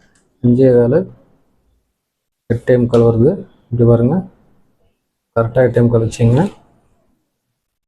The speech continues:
கரெக்டா அப்படி கோடு போட்டுங்க. இது வந்து பார்த்தீங்கன்னா, இப்படி பாருங்க, கரெக்டா ஒரு அஞ்சரை வச்சுங்க.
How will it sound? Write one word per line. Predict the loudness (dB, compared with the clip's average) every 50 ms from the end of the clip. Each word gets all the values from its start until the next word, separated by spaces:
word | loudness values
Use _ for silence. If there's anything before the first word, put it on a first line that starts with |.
| _ _ _ _ _ _ _ _ _ _ _ _ _ _ _ _ _ _ -6
கரெக்டா | -4 -2 0 0
அப்படி | 0 0 0 0 0
கோடு | 0 0 0 0
போட்டுங்க. | 0 0 2 2 2 2 0 -2 -6 -10 _ _ -20 -20 -20 -20 _ _ _ _ _ -2
இது | 0 2 2
வந்து | 2 0 0
பார்த்தீங்கன்னா, | 0 0 0 0 0 0 0 -2 -4 -6 _ _ _ _
இப்படி | -6 -2 0 2
பாருங்க, | 2 2 2 0 0 -2 -4 -6 _ _ _ _ _ _ _ _ _ _ _ _ _ _ _ _ _ -6
கரெக்டா | -6 -6 -4 -2 0 0
ஒரு | 0 2 2
அஞ்சரை | 0 0 2 0 0 -2
வச்சுங்க. | -4 -6 -10 -10 -8 -8